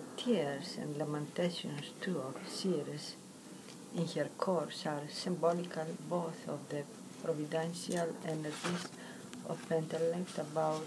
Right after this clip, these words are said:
a mortal nature and the miseries with which such energies are with respect to partial souls like ours attended,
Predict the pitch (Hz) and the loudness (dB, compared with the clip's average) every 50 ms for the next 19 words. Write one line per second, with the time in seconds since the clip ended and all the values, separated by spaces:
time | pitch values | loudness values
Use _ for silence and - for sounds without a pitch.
0 | - 151 151 151 151 160 170 180 180 170 170 - - 143 139 139 143 143 143 147 | -2 -2 -2 0 0 2 4 4 4 2 0 -4 -4 -4 -4 -4 -4 -4 -4 -2
1 | 147 147 147 - - 170 165 160 160 160 156 156 160 160 156 156 156 165 185 208 | -2 -2 -2 -2 -4 -6 -4 -4 -4 -4 -4 -4 -4 -4 -2 -2 0 4 4 4
2 | 196 - 160 147 143 151 151 - - 143 147 143 143 147 131 - - - - - | 4 4 2 -2 -2 -2 -4 -4 -2 -2 0 0 0 -2 -6 -10 -12 -14 -14 -14
3 | - - - - 160 165 170 170 170 - - - - - - - - 190 180 - | -8 -2 0 2 4 4 2 2 0 -4 -10 -10 -12 -10 -6 -2 0 0 2 2
4 | - 180 180 175 170 160 156 151 151 147 - - 170 156 147 151 151 - - - | 2 2 4 4 4 4 2 0 -2 -4 -2 0 0 0 0 0 -2 -4 -6 -12
5 | - - - - - - - - - - - - - - - - - - - - | -12 -12 -12 -10 -10 -10 -10 -10 -12 -12 -12 -12 -12 -12 -12 -12 -14 -14 -14 -14
6 | - - 185 180 190 180 - - 185 185 180 175 - - - 226 233 226 - - | -6 0 4 6 6 6 6 4 2 4 4 4 2 2 6 6 6 6 6 2
7 | - 180 180 - - 220 226 240 - - - - 143 139 139 - - - - - | 0 0 0 2 4 4 4 4 4 0 -2 0 0 0 0 -2 -2 -2 0 2
8 | - 165 151 151 156 160 170 175 175 - - - - 180 165 160 165 165 - - | 4 4 4 6 4 4 2 2 0 -2 -4 -4 -2 0 2 4 4 4 2 0
9 | - 202 196 175 143 151 156 - - - - - - - - - - - - - | 0 0 0 0 0 0 0 -2 -2 -4 -6 -6 -6 -6 -8 -8 -10 -12 -12 -12
10 | - - - - - - - - - - - - - - - - - - - - | -12 -12 -12 -12 -14 -14 -14 -14 -14 -14 -14 -14 -14 -14 -14 -14 -14 -14 -14 -14
11 | - - - - - - - - 185 175 - - 202 185 160 147 139 - 85 - | -16 -16 -16 -18 -18 -6 0 2 2 2 4 6 6 6 6 4 2 0 -2 -4